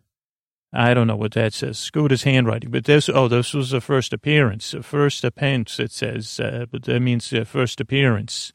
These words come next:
And then Bozzy came on in the N H L float, uh, different pucks from last year. Well, last year's M V P was the dancing pucks, uh,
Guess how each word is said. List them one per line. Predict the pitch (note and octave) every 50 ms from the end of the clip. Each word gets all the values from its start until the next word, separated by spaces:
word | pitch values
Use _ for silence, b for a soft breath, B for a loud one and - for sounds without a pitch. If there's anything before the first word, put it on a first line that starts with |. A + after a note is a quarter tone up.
| _ _ _ _ _ _ _ _ _ _ _ _ _ _ _ _ -
And | - A#2+ A#2+ A#2+ A#2+ A2+ A2 A#2 A#2 A#2+
then | B2+ B2+ B2 A#2 B2 B2+ C#3 C#3 C#3+ C#3+ C#3 C#3 C3+ - B2 G#2+ -
Bozzy | B2+ B2 B2+ C3+ C#3 C#3+ D3 C#3+ B2 - B2 A#2 A2 G#2+ -
came | - - B2+ A2 A2+ A2+ A2 G#2+
on | G#2 A2 A2 A2+ A2 A2+
in | A#2 A#2 A#2
the | A#2+ B2+
N | C#3 C3+ C3+
H | C3+ C3 A#2+ - -
L | C3+ C3+ C3+ B2+
float, | - - - A2+ G#2+ A2 A2+ A2 - - -
uh, | A#2+ A#2 A2+ A2+ A#2 A#2 A2+ A2
different | A2+ - F#3+ - - F#3+ D3
pucks | - - F3 D3+ - -
from | - D#3 C#3+
last | C3+ C3+ C3+ C3 C3 B2+ - -
year. | - A#2 A2+
Well, | A2+ A2+ A#2+
last | B2 B2+ B2+ C3 C#3 - - D3+
year's | C#3 B2 C3+
M | C#3 C#3
V | B2+ C#3+ C3
P | A2+ - D3+ D3 C#3
was | B2 G#2+ -
the | - A#2+
dancing | A2+ A#2+ A#2+ B2 B2 A#2 - - A2+ A2 A2
pucks, | - - C#3 C3+ A#2 G#2 - - - - -
uh, | A2+ A2 G#2 G#2+ A2+ A2 G#2+